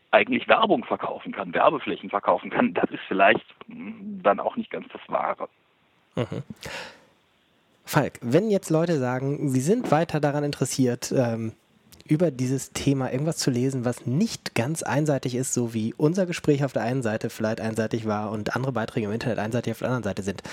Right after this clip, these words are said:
Speaker 2: Hast du irgendwas als Anlaufstelle vielleicht, äh, in den öffentlich-rechtlichen Medien, in anderen Medien oder in diesem Internet, wo Menschen, die sich für das Thema Rundfunkbeitrag weiter interessieren, Informationen finden?
Speaker 1: Also tatsächlich, wer sich wirklich für die Details interessiert, dem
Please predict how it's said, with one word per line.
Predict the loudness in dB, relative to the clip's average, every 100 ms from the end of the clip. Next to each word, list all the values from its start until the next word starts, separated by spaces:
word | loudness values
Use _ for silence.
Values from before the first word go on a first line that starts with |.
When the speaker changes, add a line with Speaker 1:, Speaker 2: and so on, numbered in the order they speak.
| -14 -4 -2
Speaker 2:
Hast | 0
du |
irgendwas | 2 2 0 -2
als | -4 -2
Anlaufstelle | 0 0 2 2 4 2
vielleicht, | 0 0 0 -2 -2
äh, | 0 0 -2 -6 _ _ 2
in | 2 4
den | 0
öffentlich-rechtlichen | 0 -2 -2 -2 -4 -4 -2
Medien, | -2 -2 -4
in | -4 0
anderen | 2 2 2
Medien | 2 0 2
oder | 2 4
in |
diesem | 0 0
Internet, | 2 2 0 -4 -8 -18 -18 -18 0
wo | 2
Menschen, | 2 0 -2 -2 -4 -4 -2
die |
sich | -2 -2
für |
das | -4 -2
Thema | -2 -2 -2
Rundfunkbeitrag | -4 -4 -4 -4 -2 -2 0 0 -2 -2 0
weiter | -2 -4
interessieren, | -4 -4 -2 -2
Informationen | -4 -6 -4 -4 -4
finden? | -4 -6 -10 -14 _ _ _ _ _ _ _ -16 0
Speaker 1:
Also | 2 4
tatsächlich, | 4 2 0 0 2
wer | 2
sich | 2 -2
wirklich | -2 -4
für | -4
die | -2
Details | -2 0 0 0 -2
interessiert, | -12 -2 0 0 -2
dem | -2 -2